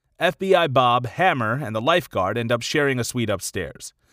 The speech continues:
The lifeguard is your all-purpose Wall Street fix-it guy.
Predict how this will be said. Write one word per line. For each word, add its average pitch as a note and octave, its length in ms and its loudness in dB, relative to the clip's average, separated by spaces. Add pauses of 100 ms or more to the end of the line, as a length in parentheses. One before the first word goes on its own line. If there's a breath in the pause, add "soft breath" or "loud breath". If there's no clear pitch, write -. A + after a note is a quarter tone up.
(500 soft breath)
The - 80 -6
lifeguard G#3 460 4
is D3+ 160 0
your C#3 140 4
all-purpose C3+ 640 0
Wall B2 200 2
Street A#2+ 320 -4
fix-it - 460 -6
guy. - 280 -10